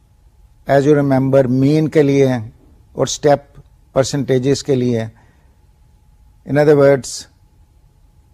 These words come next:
ڈپینڈنگ کہ کس ٹائپ کا سوال ہے، whether you are dealing with the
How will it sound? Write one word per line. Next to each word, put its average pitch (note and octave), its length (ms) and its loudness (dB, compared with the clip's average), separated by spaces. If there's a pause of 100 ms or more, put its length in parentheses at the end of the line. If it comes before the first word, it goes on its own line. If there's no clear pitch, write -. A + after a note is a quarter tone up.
(400)
ڈپینڈنگ D3 600 -2
کہ D3 160 -2
کس - 380 -6
ٹائپ C3+ 300 2
کا C#3 120 0
سوال A#2 460 -2
ہے، C3+ 80 2
whether B2+ 340 0
you B2+ 100 -4
are B2 200 0
dealing B2 300 -2
with B2 160 -4 (100)
the A#2+ 80 -2